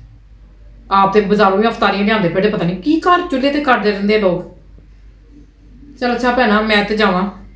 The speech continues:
ਮੈਂ ਹੁਣ ਹਾਂਡੀ ਰੋਟੀ ਦੇਖਾਂ ਆਪਣੇ ਘਰ ਜਾ ਕੇ,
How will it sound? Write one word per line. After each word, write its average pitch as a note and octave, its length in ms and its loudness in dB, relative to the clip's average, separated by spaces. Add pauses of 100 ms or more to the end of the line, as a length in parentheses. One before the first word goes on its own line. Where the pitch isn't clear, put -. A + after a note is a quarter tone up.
(160)
ਮੈਂ G3+ 220 2
ਹੁਣ G#3+ 140 0 (680)
ਹਾਂਡੀ G#3+ 180 0
ਰੋਟੀ G#3+ 240 2
ਦੇਖਾਂ F3 280 -2
ਆਪਣੇ F#3 140 -2
ਘਰ G3+ 200 0
ਜਾ E3 120 -2
ਕੇ, D3 300 -6